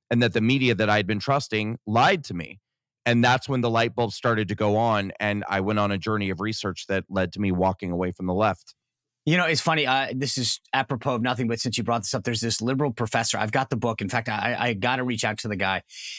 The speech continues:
Speaker 2: And he goes through and he says at the beginning, "I voted for Bernie Sanders.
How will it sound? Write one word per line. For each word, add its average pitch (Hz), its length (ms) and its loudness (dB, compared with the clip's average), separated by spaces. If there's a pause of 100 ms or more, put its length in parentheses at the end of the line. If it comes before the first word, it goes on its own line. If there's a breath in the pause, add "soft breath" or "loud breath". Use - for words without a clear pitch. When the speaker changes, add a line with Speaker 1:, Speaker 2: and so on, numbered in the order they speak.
(140 loud breath)
Speaker 2:
And 139 100 2
he 147 140 2
goes 160 300 2
through 160 160 0
and 147 80 2
he 135 60 2
says 170 260 2
at 139 60 -2
the 165 60 2
beginning, 139 420 2
"I 143 200 2
voted 165 380 -2
for 151 100 0
Bernie 139 300 0
Sanders. 104 520 0